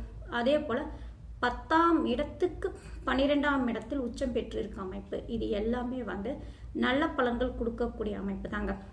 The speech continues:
தொழில்ல நல்ல வளர்ச்சி அடையக்கூடிய வாய்ப்பு உண்டு. தொழில் செய்றாங்க,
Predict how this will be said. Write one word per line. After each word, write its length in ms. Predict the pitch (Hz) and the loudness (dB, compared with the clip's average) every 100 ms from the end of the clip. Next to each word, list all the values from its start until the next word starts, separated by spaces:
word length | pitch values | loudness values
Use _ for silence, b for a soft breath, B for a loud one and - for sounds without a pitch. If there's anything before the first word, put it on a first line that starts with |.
| - | 0
தொழில்ல 400 | 277 277 330 294 294 | 4 6 6 4 0
நல்ல 340 | 220 208 240 | 0 0 -2
வளர்ச்சி 520 | 226 196 226 226 302 - | 0 0 -2 -2 -6 -4
அடையக்கூடிய 600 | 196 208 214 214 202 233 | -4 -4 -6 -8 -6 -4
வாய்ப்பு 380 | 214 196 214 - | -4 -6 -8 -6
உண்டு. 140 | 196 175 B B B B - - | -6 -6 B B B B -14 2
தொழில் 400 | 277 330 320 - | 6 6 4 4
செய்றாங்க, 420 | 247 233 208 | 2 2 2